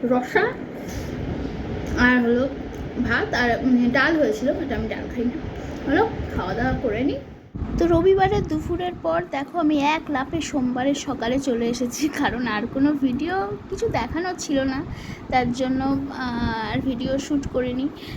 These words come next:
তো সকাল থেকে তো সোমবার সকাল মানে ছেলে স্কুল খুলে গেছে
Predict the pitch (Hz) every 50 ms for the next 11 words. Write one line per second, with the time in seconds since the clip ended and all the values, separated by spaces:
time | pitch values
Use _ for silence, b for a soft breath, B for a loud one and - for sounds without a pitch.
0 | B B B - - - - - 277 269 262 262 262 262 277 269 - 302 277 269
1 | 277 262 277 277 277 262 262 254 - 262 247 247 254 254 - 285 233 233 233 -
2 | 240 247 277 - - 285 254 - 254 254 247 247 254 254 247 254 - - 269 247
3 | 247 254 247 - - - 302 294 294 - 311 285 294 285 285 277 294 285 311